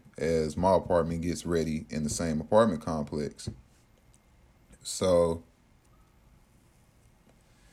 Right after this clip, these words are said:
in the midst of doing that, I get home. I take my backpack and stuff inside. I sit it down. First thing I always do when I get in from work, school, anything, I turn my Xbox on.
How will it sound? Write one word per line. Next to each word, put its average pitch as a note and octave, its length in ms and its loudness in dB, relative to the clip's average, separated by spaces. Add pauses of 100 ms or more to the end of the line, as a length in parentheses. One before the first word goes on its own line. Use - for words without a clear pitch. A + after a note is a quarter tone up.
(400)
in G2 120 -2
the E2+ 60 -2
midst G#2+ 280 2
of F#2 60 -4
doing G2 240 0
that, A2+ 340 2 (760)
I E2+ 80 0
get F#2 240 0
home. F2+ 400 0 (680)
I C#2+ 100 -2
take F2+ 240 -2
my F2 160 0
backpack E2+ 480 0
and E2 80 -6
stuff D#2+ 300 -4
inside. D#2+ 600 -2
I B1+ 100 -2
sit F2 260 -4
it D#2+ 120 -6
down. E2 440 -4 (180)
First E2+ 340 -2
thing E2 120 0
I E2+ 60 2
always F2 400 4
do F2 180 0
when E2+ 140 0
I E2+ 80 0
get E2+ 220 -2
in F2 160 0
from D2+ 240 -6
work, E2+ 420 2
school, E2+ 560 -2
anything, E2 400 -2
I C#2 80 -2
turn D#2 260 -4
my D#2 120 -2
Xbox D#2+ 580 0
on. C#2+ 260 -8